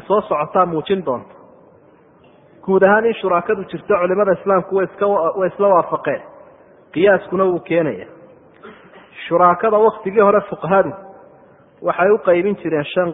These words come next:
qaybood. Shirkatu canaan, shirkatu lmudaaraba, shirkatu lwujuuh, shirkatu labdaan, shirkatu lmufaawada. Inahaasaad kutubaha qadiimkaa ku arkay. <clears throat> Shirkatu lcanaan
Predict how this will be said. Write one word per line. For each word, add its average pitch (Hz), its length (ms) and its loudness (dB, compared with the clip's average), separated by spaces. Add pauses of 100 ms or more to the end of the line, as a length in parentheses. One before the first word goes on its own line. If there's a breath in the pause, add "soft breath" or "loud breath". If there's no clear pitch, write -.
qaybood. 143 480 0 (680 soft breath)
Shirkatu 165 520 -8
canaan, 156 340 0
shirkatu 156 400 -10
lmudaaraba, 175 520 -2
shirkatu 165 460 -8
lwujuuh, 151 420 -4
shirkatu 160 460 -6
labdaan, 165 420 0
shirkatu 170 400 -4
lmufaawada. 151 640 2 (1000)
Inahaasaad 180 500 0
kutubaha 175 420 -2
qadiimkaa 170 460 -4
ku 175 140 -4
arkay. 139 280 -4 (400)
<clears throat> - 360 -8 (2000 soft breath)
Shirkatu 233 400 0
lcanaan 160 400 2